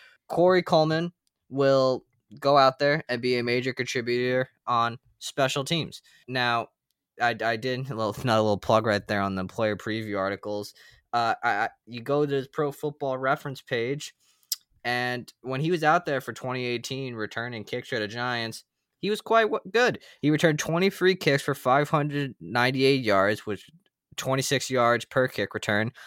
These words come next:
He returned a single punt for nineteen yards. He's just a quality special teams guy you want out there. Now, obviously, you gotta have worries about how much has he lost since he tore his A C L.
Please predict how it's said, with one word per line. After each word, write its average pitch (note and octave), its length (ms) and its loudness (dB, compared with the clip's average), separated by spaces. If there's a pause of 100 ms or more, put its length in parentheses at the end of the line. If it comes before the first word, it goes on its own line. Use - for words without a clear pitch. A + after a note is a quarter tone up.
(160)
He B2+ 80 0
returned B2+ 300 2
a A2 60 4
single A3+ 440 2
punt A#2 260 2
for A#2 100 0
nineteen A2 460 2
yards. G2+ 580 0 (840)
He's F3+ 180 4
just A3+ 160 4
a F3 80 8
quality D3 420 4
special A#2+ 380 -2
teams A#2 220 -8
guy A2 200 4
you A#2+ 140 2
want A#2+ 180 4
out G2 220 2
there. B2 260 4 (220)
Now, B2+ 160 8
obviously, C3+ 260 4
you B2 80 -2
gotta A#2+ 220 6
have A2+ 240 6
worries A2 320 2
about A2 260 4
how A#2 160 4
much A#2 160 0
has A2+ 160 0
he A#2 120 -4
lost G#2+ 580 0
since A#2 240 -6
he G#2+ 120 -2
tore A2+ 280 0
his G#2+ 100 0
A G#2 140 4
C G2 240 0
L. C3 340 6